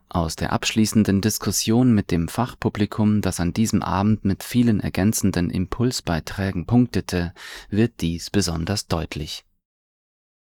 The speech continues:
Totgesagte leben länger. Was folgt daraus? Zumindest für die Anwesenden ist das klar. Die Partei Die Linke,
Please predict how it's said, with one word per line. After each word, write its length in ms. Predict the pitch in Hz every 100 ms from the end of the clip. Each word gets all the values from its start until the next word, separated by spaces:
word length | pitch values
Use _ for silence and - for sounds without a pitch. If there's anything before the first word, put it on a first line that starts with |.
| -
Totgesagte 840 | - 135 147 92 82 82 80 - 101
leben 320 | 95 117 113
länger. 420 | 80 78 76 98 _ _ _ _ _ _ _ -
Was 280 | 107 123 -
folgt 420 | 104 95 - -
daraus? 580 | 87 76 80 - - _ _ - - - -
Zumindest 640 | 113 110 117 127 143 -
für 140 | 131
die 180 | 107 101
Anwesenden 720 | 98 98 87 85 87 82 80
ist 260 | - - -
das 220 | 87 -
klar. 440 | - 85 76 80 _ -
Die 80 | 104
Partei 480 | - 92 - 113 123
Die 160 | 110 92
Linke, 520 | 95 143 139 85